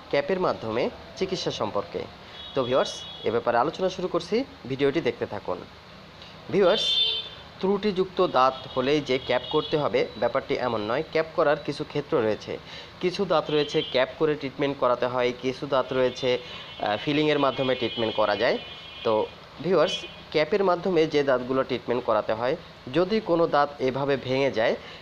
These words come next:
এখানে যে দাঁতটি আপনারা দেখতে পাচ্ছেন, যদি কোনো দাঁত এমনটি মাঝ বরাবর ভেঙে যায়, তো এমন দাঁতের জন্য ক্যাপ করে নেওয়াটাই সবথেকে ভালো চিকিৎসা। এখানে আপনারা যে সমস্যাটা দেখতে পাচ্ছেন, দুইটি দাঁত এখানে discolor হয়ে যাচ্ছে, অর্থাৎ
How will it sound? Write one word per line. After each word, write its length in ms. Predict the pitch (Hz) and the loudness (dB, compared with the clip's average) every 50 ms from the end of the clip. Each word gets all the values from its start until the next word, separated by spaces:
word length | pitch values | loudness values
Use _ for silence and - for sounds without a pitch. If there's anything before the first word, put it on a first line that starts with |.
| - - | -4 -4
এখানে 280 | 135 127 156 151 147 | -2 0 0 0 0
যে 100 | 131 139 | 0 2
দাঁতটি 300 | 127 131 123 127 - 131 | 2 2 2 2 2 0
আপনারা 240 | 127 123 - 127 123 | 0 2 2 2 2
দেখতে 260 | 110 117 113 - 131 | 2 2 0 0 -2
পাচ্ছেন, 420 | 123 - 104 101 - - 135 135 127 | -2 0 -2 -2 -2 -2 -2 -2 0
যদি 220 | 143 151 151 156 | 0 -2 -2 0
কোনো 240 | - 160 160 170 170 | 0 0 2 2 2
দাঁত 180 | 147 139 139 - - - | 4 2 2 0 0 0
এমনটি 400 | 120 127 131 127 123 - 131 127 - - | 0 2 0 0 0 0 -2 -2 -2 -2
মাঝ 240 | 123 131 139 156 156 156 156 | 0 2 2 2 0 0 0
বরাবর 380 | 170 170 170 156 151 139 143 123 - | 2 2 4 4 4 2 2 2 0
ভেঙে 240 | 127 135 139 143 | -2 0 0 0
যায়, 240 | 123 110 110 117 - - - - - - - - - | 2 2 2 2 2 0 -4 -8 -12 -12 -14 -4 0
তো 140 | 147 139 135 135 - | 2 2 2 2 2
এমন 320 | 135 139 151 175 196 196 | 0 2 4 2 2 4
দাঁতের 300 | 190 185 185 202 190 175 | 2 2 2 2 0 2
জন্য 340 | 180 196 185 147 143 175 185 - - | 2 2 4 4 4 2 2 0 0
ক্যাপ 160 | 143 131 131 - - | 0 0 0 0 0
করে 180 | 160 165 160 156 | 2 4 4 4
নেওয়াটাই 460 | 151 135 117 113 - 117 127 165 240 - - - - | 4 4 2 2 2 2 2 2 0 -2 -6 -12 -6
সবথেকে 380 | - 175 165 170 - 175 160 170 | -4 -4 -4 -2 -2 -2 -2 -2
ভালো 260 | 139 127 127 123 123 | 0 0 0 0 0
চিকিৎসা। 500 | 120 107 - - 101 - - - 85 - - - - - - - - - - - - - - - - - - - - - | 0 -2 -6 -6 -8 -6 -4 -4 -4 -4 -6 -10 -16 -20 -18 -18 -18 -16 -16 -16 -18 -18 -18 -18 -18 -18 -18 -6 -2 0
এখানে 400 | 151 - 190 196 180 170 175 170 170 | 0 2 4 4 6 6 6 4 4
আপনারা 320 | 139 135 - 147 147 156 160 | 0 0 2 2 2 4 4
যে 120 | 170 180 | 2 0
সমস্যাটা 460 | - 165 143 147 147 - 156 143 147 | 0 0 0 0 0 0 0 0 2
দেখতে 260 | 120 120 117 - 135 | 2 2 2 0 0
পাচ্ছেন, 460 | 135 - 113 104 - - 127 120 120 117 | 0 2 0 0 0 0 0 0 0 -2
দুইটি 420 | 120 127 160 180 180 185 196 185 | 0 0 0 0 2 0 0 2
দাঁত 220 | 147 127 131 143 - - | 4 4 4 4 4 2
এখানে 320 | 131 127 - 139 131 135 135 | 0 0 2 2 2 2 2
discolor 520 | 117 127 127 - - - 160 160 160 160 | 2 -2 -4 -4 -2 0 2 2 2 2
হয়ে 180 | 160 156 151 143 | 2 2 2 4
যাচ্ছে, 360 | 143 143 139 - - 165 143 | 4 2 2 0 0 0 2
অর্থাৎ 380 | 107 117 117 - - 127 123 | 2 2 2 2 0 0 0